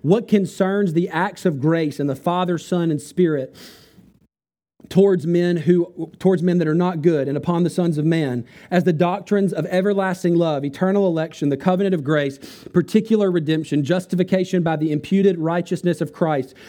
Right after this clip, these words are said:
pardon and reconciliation by his blood, regeneration and sanctification by the grace of the Spirit,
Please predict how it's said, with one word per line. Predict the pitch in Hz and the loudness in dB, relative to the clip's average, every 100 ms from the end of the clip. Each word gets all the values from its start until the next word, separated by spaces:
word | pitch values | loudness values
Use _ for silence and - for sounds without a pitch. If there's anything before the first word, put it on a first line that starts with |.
| - | -6
pardon | - 202 196 165 | 2 2 2 0
and | 156 | 2
reconciliation | 165 190 208 - 196 180 175 170 170 | 2 2 0 0 2 2 2 0 0
by | 160 156 | 0 0
his | 151 | -2
blood, | 131 151 139 127 - - | 0 2 0 -4 -14 -2
regeneration | 147 214 175 202 175 175 165 165 | 4 4 4 4 4 2 0 0
and | 151 | 0
sanctification | - 190 185 170 175 165 160 151 | 0 0 0 0 0 0 0 -2
by | 147 | 0
the | 143 | -2
grace | 147 165 175 | 0 0 0
of | 190 160 | -2 -2
the | |
Spirit, | 156 180 156 131 | 0 2 2 0